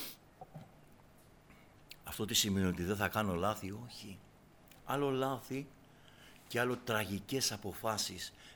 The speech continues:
με τραγικά αποτελέσματα. Και συνεχίζει ο Κύριος και λέει, «Και ενώ εκάθετο», λέει ο λόγος του Θεού, «και ενώ εκάθετο εις την τράπεζα,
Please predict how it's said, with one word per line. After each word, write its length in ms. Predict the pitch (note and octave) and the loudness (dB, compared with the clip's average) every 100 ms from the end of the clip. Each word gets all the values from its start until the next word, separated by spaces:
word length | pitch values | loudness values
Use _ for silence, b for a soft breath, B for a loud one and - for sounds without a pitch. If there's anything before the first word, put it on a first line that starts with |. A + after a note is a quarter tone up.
| - | -4
με 140 | G2 | -4
τραγικά 580 | G2 G2 F2+ F2 B2 G#2+ | -2 -2 -2 -4 0 0
αποτελέσματα. 1040 | G2 F#2+ F#2 F2+ F2 - - - - - - - - - - - - - - - - - - - - - - - - - b b b b b b b b - | -2 -6 -6 -8 -8 -8 -10 -14 -14 -16 -20 -20 -20 -20 -20 -20 -20 -20 -20 -20 -20 -20 -20 -20 -20 -20 -20 -20 -20 -20 b b b b b b b b -6
Και 100 | - | 2
συνεχίζει 520 | F3+ E3+ F3 E3 C#3 | 6 6 8 8 10
ο 80 | B2 | 8
Κύριος 640 | - A#2+ G#2+ F2+ - - - - - - - - - - - - - - - - | 10 8 8 6 4 0 -6 -18 -20 -20 -20 -20 -20 -20 -20 -20 -20 -20 -20 2
και 140 | C3+ | 8
λέει, 520 | B2 B2+ C3 A2+ G#2 - - | 12 12 12 12 6 -4 6
«Και 140 | C#3+ | 12
ενώ 200 | C#3 F3 | 12 12
εκάθετο», 640 | D3 - E3+ D#3+ D3 C3 | 12 12 12 12 10 10
λέει 160 | B2 C#3+ | 12 12
ο 100 | A#2 | 12
λόγος 460 | A#2+ A2+ A#2+ B2 A2+ | 10 12 12 12 6
του 100 | A2+ | 2
Θεού, 300 | A#2 A2 G#2 | 6 8 8
«και 120 | B2+ | 10
ενώ 200 | C#3 E3+ | 12 12
εκάθετο 560 | C#3 - E3+ D#3 C#3+ C3 | 12 12 12 12 12 12
εις 100 | B2+ | 10
την 140 | G#2 | 6
τράπεζα, 640 | B2+ D#3 D3+ C#3 E3 F3 | 12 12 12 10 12 12